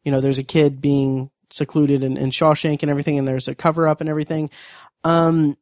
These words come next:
is that strictly from Molly? Is that strictly her just, uh, going off the rails and, like, not being able to hold back or anything? Or is that a compulsion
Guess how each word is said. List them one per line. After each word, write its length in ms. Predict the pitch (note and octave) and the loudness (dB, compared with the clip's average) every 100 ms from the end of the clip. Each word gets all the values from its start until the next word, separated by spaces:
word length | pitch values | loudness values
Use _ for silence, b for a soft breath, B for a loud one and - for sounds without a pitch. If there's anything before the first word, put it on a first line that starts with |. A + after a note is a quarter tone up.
| _ _ _ F#3+ | _ _ _ 0
is 280 | A#3 C#4 | 0 0
that 360 | D#4 D#4+ D#4 - | -2 0 0 -4
strictly 560 | - - A#3+ - C4 B3 | -8 -4 -6 -4 -4 -4
from 240 | - A3 | -2 -2
Molly? 400 | G3+ G#3+ A#3+ A#3 | 2 2 2 2
Is 140 | E3+ | 0
that 160 | F3+ F#3+ | 0 -2
strictly 460 | - G3+ G#3 G3 F3 | -4 -6 0 0 2
her 280 | F3+ F3 | 2 2
just, 320 | E3+ D#3 - - | 2 -2 -2 -12
uh, 140 | - - D3+ | -14 -12 -6
going 260 | C#3+ D#3+ D3+ | 0 2 4
off 200 | D3 - | 2 2
the 80 | D3 | -2
rails 340 | C#3+ C#3+ C#3 | 0 0 0
and, 160 | C#3 C#3 | -4 -4
like, 220 | C3+ - B B B - | -8 -10 B B B 0
not 220 | D3+ D#3 | 0 2
being 160 | D#3 | 2
able 160 | D3 C#3+ | 2 2
to 100 | C#3 | 0
hold 220 | C#3 C#3+ | 0 0
back 280 | C#3 C#3+ - | 2 0 0
or 60 | D#3+ | -2
anything? 420 | E3 F3 E3+ E3+ b b _ _ | -2 -2 -2 -4 b b _ _
Or 380 | G3+ G#3+ G#3+ G3+ | 4 4 4 0
is 360 | - E3 D3+ | -2 -2 -2
that 400 | D3+ D#3+ E3+ E3+ - - | 0 2 2 0 -6 -2
a 240 | D#3 D3+ | 0 2
compulsion 1120 | C#3+ - C#3 - E3 E3+ - D3 C#3 C3 B2+ | 0 -4 -4 -4 -2 -2 -2 -2 -2 -2 -4